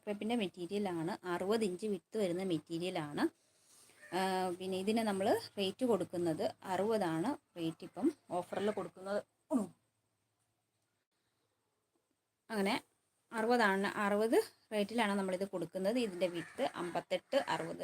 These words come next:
ഇഞ്ച് വീതിയാണ്. ഇതിന് നല്ല വീതിയുള്ളതാണ്. നമുക്ക് അബായൊക്കെ സ്റ്റിച്ച് ചെയ്യാൻ പറ്റിയ അടിപൊളി മെറ്റീരിയലാണ്. ഇപ്പോൾ ട്രെൻഡിങ് ആയിട്ട് ഒത്തിരി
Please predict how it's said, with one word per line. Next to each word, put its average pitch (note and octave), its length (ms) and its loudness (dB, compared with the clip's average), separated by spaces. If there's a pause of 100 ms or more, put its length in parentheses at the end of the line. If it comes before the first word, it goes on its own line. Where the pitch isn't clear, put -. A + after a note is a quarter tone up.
(120)
ഇഞ്ച് E3+ 260 -6
വീതിയാണ്. E3+ 460 -2
ഇതിന് E3+ 200 -2 (100)
നല്ല D#3+ 200 -2 (100)
വീതിയുള്ളതാണ്. E3 600 -4 (100)
നമുക്ക് E3 280 -6
അബായൊക്കെ E3+ 500 -4
സ്റ്റിച്ച് F3 220 -16
ചെയ്യാൻ F3 200 -6
പറ്റിയ F#3+ 260 -8
അടിപൊളി F3 360 -6
മെറ്റീരിയലാണ്. E3+ 720 -4 (480)
ഇപ്പോൾ A#3+ 220 -2
ട്രെൻഡിങ് A3+ 420 2
ആയിട്ട് G#3 280 -2 (180)
ഒത്തിരി G#3+ 260 -4